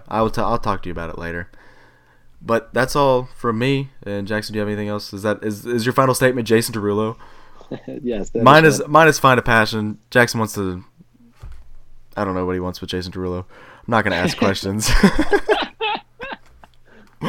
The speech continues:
Speaker 1: Not gonna ask questions. But hopefully, we have a few more episodes out before our together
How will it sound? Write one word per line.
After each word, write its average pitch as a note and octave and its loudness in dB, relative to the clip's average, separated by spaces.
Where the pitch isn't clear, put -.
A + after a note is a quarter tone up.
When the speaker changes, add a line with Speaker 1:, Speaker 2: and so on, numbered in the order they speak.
Speaker 1:
Not C3+ 2
gonna A#2+ 2
ask G#2 0
questions. F#2 -8
But C3+ 2
hopefully, C3 0
we A#2+ 0
have B2 4
a A2 0
few A#2+ -2
more A2 0
episodes G#2 -4
out G2+ 0
before G#2 0
our F2+ -2
together G2 0